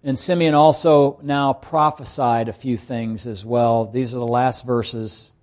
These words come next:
chapter two, thirty-four and thirty-five. Simeon blessed the parents. He blessed God first earlier in, in verse twenty-nine. Then he blessed the parents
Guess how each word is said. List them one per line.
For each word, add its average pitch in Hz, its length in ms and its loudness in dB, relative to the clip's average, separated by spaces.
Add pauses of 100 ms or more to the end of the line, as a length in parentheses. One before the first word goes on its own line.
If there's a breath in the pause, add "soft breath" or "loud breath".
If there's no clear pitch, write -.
chapter 120 320 -6
two, 123 260 -4
thirty-four 123 680 -2
and 110 100 -8
thirty-five. 110 760 0 (640 soft breath)
Simeon 165 420 2
blessed 156 600 6
the 160 60 -2
parents. 139 680 0
He 143 80 -4
blessed 143 440 4
God 147 420 8
first 147 440 2
earlier 143 420 6
in, 127 160 0
in 123 160 -6
verse 131 240 -2
twenty-nine. 131 520 -2
Then 139 120 0
he 156 80 -2
blessed 143 340 4
the 180 80 -4
parents 151 640 -2